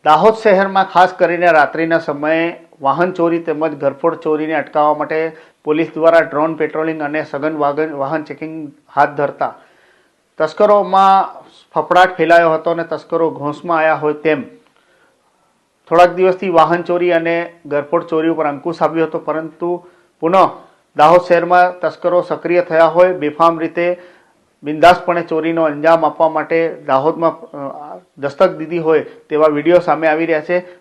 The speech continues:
પોલીસ માટે ચિંતાનો વિષય બની જવા પામ્યો છે. આ તસવીરો જે છે એ દાહોદ શહેરના રિધમ રેસિડેન્સી વિસ્તારની છે, જેમાં ગત રોજ સવારના પાંચ વાગ્યાથી સાત વાગ્યાના અરસામાં એક, ત્રણ જેટલા બાઇક સવાર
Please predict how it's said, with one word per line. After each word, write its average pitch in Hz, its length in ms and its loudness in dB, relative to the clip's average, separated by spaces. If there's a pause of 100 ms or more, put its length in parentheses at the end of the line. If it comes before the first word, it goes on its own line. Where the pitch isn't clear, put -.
પોલીસ 160 280 -6 (120)
માટે 156 500 -6 (140)
ચિંતાનો 180 320 2
વિષય 165 240 2
બની 151 220 -2
જવા 147 160 2
પામ્યો 131 280 -4
છે. 131 100 -16
આ 131 140 -8
તસવીરો 196 500 -2
જે 180 120 0
છે 180 380 0 (180)
એ 147 80 -8
દાહોદ 156 340 2
શહેરના 160 400 -4
રિધમ 147 300 -2
રેસિડેન્સી 156 600 -4
વિસ્તારની 143 520 -2
છે, 151 140 -6
જેમાં 147 380 -6 (640)
ગત 165 200 0
રોજ 180 180 2
સવારના 160 420 2
પાંચ 165 340 2
વાગ્યાથી 160 300 -4
સાત 160 280 0
વાગ્યાના 156 340 0
અરસામાં 135 440 -2 (720)
એક, 190 400 0 (520)
ત્રણ 196 220 4
જેટલા 180 420 4
બાઇક 160 320 2
સવાર 170 420 2